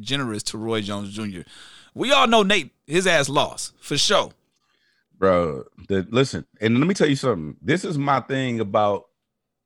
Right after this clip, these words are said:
Speaker 2: about taking an L in twenty twenty. It's not about the L for me. It's really, like, if I'm Nate Robinson, I ain't tripping about losing the fight.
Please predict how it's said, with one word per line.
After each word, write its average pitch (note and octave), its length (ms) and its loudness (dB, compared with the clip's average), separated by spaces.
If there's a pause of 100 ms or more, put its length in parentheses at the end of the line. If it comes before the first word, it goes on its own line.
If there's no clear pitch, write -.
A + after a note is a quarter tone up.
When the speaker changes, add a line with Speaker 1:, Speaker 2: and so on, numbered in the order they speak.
(120)
Speaker 2:
about G#2+ 280 4
taking A2 300 2
an F#2 120 -4
L G2+ 480 4
in F2+ 100 -4
twenty F2 280 -6
twenty. E2 340 -8 (100)
It's C3+ 180 0
not A#3+ 180 -4
about D3+ 240 0
the F2+ 220 -4
L G2+ 180 2
for E2 140 -10
me. C#2 260 -12 (720)
It's A2+ 160 0
really, D#3+ 220 2
like, C#3 200 4
if B2 100 2
I'm G3 160 4
Nate E3 180 4
Robinson, B2+ 500 0
I D#3+ 180 4
ain't D3 120 -2
tripping A#2 260 -2
about G2+ 260 -2
losing E2+ 480 -6 (340)
the D2+ 60 -12
fight. - 280 -2